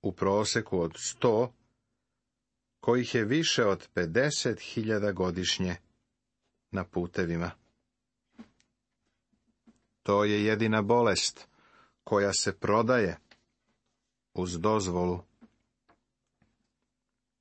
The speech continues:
To je jedina bolest koja se kupuje u prodavnicama,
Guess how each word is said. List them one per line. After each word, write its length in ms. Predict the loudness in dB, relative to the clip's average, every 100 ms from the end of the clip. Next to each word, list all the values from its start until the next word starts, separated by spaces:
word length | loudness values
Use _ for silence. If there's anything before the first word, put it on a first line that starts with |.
| _ _ -4
To 260 | 0 2
je 340 | 4 4 2 -2
jedina 680 | -4 0 2 2 2 2 2
bolest 720 | 2 2 2 0 -2 -6 -20 _ _ -20 -20 -20 -20 _
koja 240 | 0 2 2
se 220 | 2 0
kupuje 500 | 0 -2 0 0 2
u 120 | 0
prodavnicama, 960 | 2 2 4 4 2 0 -2 -2 -2